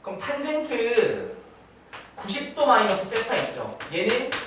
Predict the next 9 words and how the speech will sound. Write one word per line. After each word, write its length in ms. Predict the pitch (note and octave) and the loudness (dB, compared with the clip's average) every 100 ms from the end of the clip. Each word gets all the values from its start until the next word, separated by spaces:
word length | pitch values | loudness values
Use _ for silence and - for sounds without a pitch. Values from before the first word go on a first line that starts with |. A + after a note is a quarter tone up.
| - - - - - F3 | -10 -12 -20 -20 -12 2
얘분의 500 | F#3+ - D#3+ D3 E3 | 6 6 4 4 4
얘로 160 | F#3+ | 6
가야 180 | G3+ F3+ | 8 8
되니까 720 | E3+ D#3+ C#3+ C#3+ C#3+ - - | 6 2 0 2 4 2 -2
B분의 460 | - - G#3 C#4 C4 - - | -8 -8 -6 0 2 2 0
A인 160 | F#3 | -2
거 60 | D#3+ | 0
맞지? 500 | F#3 - G#3 - - - - - - - - - - - - _ - - | 0 -2 -6 -10 -12 -18 -20 -20 -20 -20 -20 -20 -20 -20 -20 _ -20 -16
그쵸? 360 | C3+ G#3+ - | -6 -4 -4